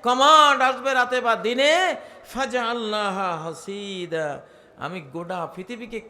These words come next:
কেটে ফেলা ফসলের ক্ষেতের মতো করে দেব, كأن لم تغن بالأمس।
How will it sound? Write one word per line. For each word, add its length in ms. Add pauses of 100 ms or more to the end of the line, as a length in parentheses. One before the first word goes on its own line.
(100)
কেটে 280
ফেলা 280
ফসলের 600
ক্ষেতের 380
মতো 220
করে 260
দেব, 360 (300)
كأن 280 (140)
لم 160 (140)
تغن 320 (100)
بالأمس। 480